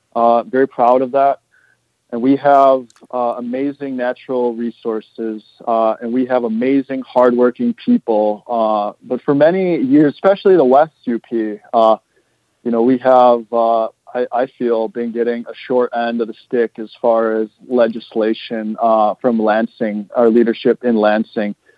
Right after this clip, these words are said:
Um, and so, uh, there are, there's definitely, uh, room for,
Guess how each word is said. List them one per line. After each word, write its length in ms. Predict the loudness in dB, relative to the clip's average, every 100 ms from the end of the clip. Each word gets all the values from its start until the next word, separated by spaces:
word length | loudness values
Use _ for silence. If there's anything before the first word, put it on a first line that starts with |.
| _ _ _ _ 0
Um, 440 | 4 4 2 -2 _
and 400 | -4 -2 -2 -6 -2
so, 280 | 2 2 2 _ _ _ _ _ -2
uh, 200 | 0 2
there 240 | 2 4
are, 200 | 2 0 -8
there's 240 | -10 -10 -6
definitely, 880 | -6 -6 -8 -10 -6 -2 -2 -4 -8 _ -8
uh, 160 | -4 -4
room 380 | -2 -4 -4 -10 -2
for, 600 | 2 6 6 4 0